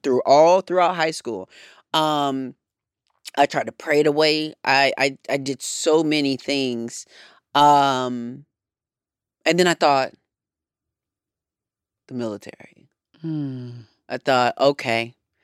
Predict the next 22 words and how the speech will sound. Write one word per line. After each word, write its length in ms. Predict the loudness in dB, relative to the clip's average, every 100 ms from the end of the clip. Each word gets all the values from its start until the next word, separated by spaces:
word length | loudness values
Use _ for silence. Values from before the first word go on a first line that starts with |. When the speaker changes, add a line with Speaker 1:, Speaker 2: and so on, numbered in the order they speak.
| _ _ _ -2
Speaker 1:
maybe 360 | 2 2 2
that'll 240 | 2 0 -4
straighten 420 | -2 -2 -2 -2
me 160 | 0 0
out." 360 | 0 -2 -10
Speaker 2:
Wow. 400 | -18 -16 -16 -18 -20 _ _ _ _ _ _ _ _ _
Speaker 1:
I'll 280 | -6 -4 -6
find 460 | -6 -4 -4 -4 -4
a 40 |
wife, 760 | 2 2 2 -4 -18 _ _ _ _ _ _ _ _ _ _ _ _ _ _ _ _ _ _ _ _ _ _ _ _ _ _ -8
have 200 | -8 -6
some 160 | -12
kids. 560 | -6 -4 -2 -4 -8 _ _
Speaker 2:
Mm. 480 | -4 -2 -2 -4 -8 -18 _
Speaker 1:
You 80 | -4
know, 120 | -2
I 60 | -4
could 160 | -8
just, 260 | -10 -12 -16 _ _ _ _ _
I 40 | -10
was 120 | -4
like, 220 | -4